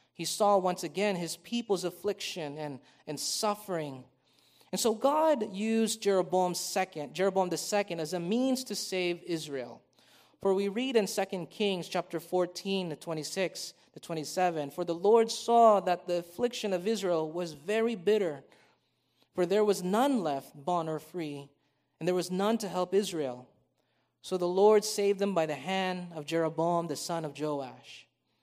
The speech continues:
And furthermore, we read that Jeroboam restored the borders of Israel.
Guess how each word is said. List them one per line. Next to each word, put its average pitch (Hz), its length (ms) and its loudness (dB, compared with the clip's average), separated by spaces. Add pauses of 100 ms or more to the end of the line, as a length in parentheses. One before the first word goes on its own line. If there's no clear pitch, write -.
(680)
And 220 140 -2
furthermore, 214 640 6
we 165 160 0
read 185 280 -2
that 165 300 2
Jeroboam 175 680 4
restored 180 600 2
the 143 60 -2
borders 165 460 2
of 143 100 -4
Israel. 175 500 -2